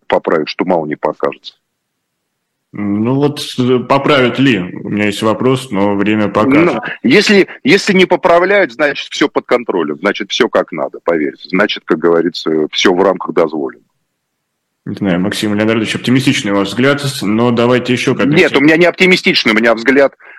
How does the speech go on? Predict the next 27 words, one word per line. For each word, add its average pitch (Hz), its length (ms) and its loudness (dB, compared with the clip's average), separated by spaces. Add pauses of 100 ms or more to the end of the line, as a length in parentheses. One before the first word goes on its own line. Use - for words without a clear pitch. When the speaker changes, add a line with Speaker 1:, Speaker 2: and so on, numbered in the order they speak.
(200)
Speaker 1:
э, 113 280 0
который 123 360 0
я 127 120 2
просто - 280 -8
понимаю, 151 400 0
как 110 200 -2
устроена 120 380 -2
стая 110 280 0
крокодилов, 113 800 -2
и 101 60 0
я 101 120 2
понимаю, 107 440 -2
чем - 200 -6
они 92 200 -6
руководствуются. - 800 -6 (580)
Speaker 2:
Ну, 139 120 2
может, 127 300 0
они 127 180 2
эволюционировали 120 680 0
на 113 100 0
новый 110 300 0
уровень, 110 260 -2
который 95 320 -2
нам 98 160 2
ещё 98 180 -4
мало 95 280 2
известен. 95 600 -4